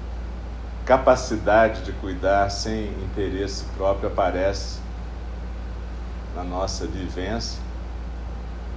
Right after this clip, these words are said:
e quando que as nossas relações de cuidado estão se tornando abusivas, de parte a parte. Esse é um exercício pra gente começar a observar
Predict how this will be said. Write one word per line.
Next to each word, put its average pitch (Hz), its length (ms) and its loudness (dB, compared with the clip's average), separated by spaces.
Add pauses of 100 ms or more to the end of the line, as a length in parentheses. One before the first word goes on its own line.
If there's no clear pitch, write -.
(300)
e 113 40 -4
quando 151 320 2
que 143 120 0
as 113 160 4
nossas 117 500 4
relações 107 640 2
de 104 100 -2
cuidado 98 540 2
estão 107 240 -2
se - 140 -6
tornando 98 920 -2
abusivas, 90 760 -2 (380)
de - 80 -6 (100)
parte 98 340 2
a 92 40 0
parte. 78 480 -4 (1500)
Esse - 140 -4
é - 20 0
um 160 40 4
exercício 139 720 0
pra 95 120 -2
gente 104 280 -4
começar 107 680 0 (160)
a 95 340 -2 (440)
observar 117 880 4